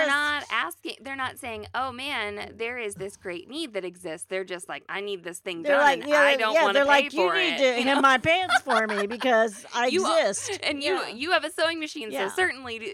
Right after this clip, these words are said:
Speaker 2: you,
Speaker 1: Okay, so
Speaker 2: you do this.
Speaker 1: I heard the most fantastic story this weekend.
Speaker 2: Did you?
Speaker 1: Okay, yes.
Speaker 2: Well, let's,
Speaker 1: And it,
Speaker 2: please share.
Speaker 1: it, it was
Speaker 2: <laughs>
Speaker 1: from a retired naval officer, right?
Speaker 2: Okay.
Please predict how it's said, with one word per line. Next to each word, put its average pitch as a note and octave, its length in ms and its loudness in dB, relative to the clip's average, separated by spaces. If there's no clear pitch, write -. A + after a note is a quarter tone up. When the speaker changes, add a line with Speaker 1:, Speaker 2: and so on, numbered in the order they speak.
Speaker 2:
you, A3+ 120 -16
Speaker 1:
Okay, B3 300 -2
so G3+ 200 -2
Speaker 2:
you F#3+ 80 0
do G#3 160 -2
this. F#3 320 -2
Speaker 1:
I A#3 140 2
heard C#4+ 200 2
the A3 60 -4
most G#3 220 -2
fantastic F#3 580 -8
story F3+ 360 -6
this D#3 460 -10
weekend. F3 540 -10
Speaker 2:
Did F3 220 -8
you? F#3+ 120 -12
Speaker 1:
Okay, E3 480 -8
yes. - 240 -16
Speaker 2:
Well, E3+ 140 -12
let's, G3+ 240 -6
Speaker 1:
And A#3 200 -4
it, B3 120 0
Speaker 2:
please F#4+ 160 -2
share. - 360 -2
Speaker 1:
it, - 100 -6
it A3 80 -4
was G#3+ 180 -2
Speaker 2:
<laughs> F4+ 120 -2
Speaker 1:
from A3 400 2
a G3+ 100 -4
retired G#3 760 -4
naval A#3 400 -6
officer, E3 800 -12
right? E3+ 480 -8
Speaker 2:
Okay. D4 200 -6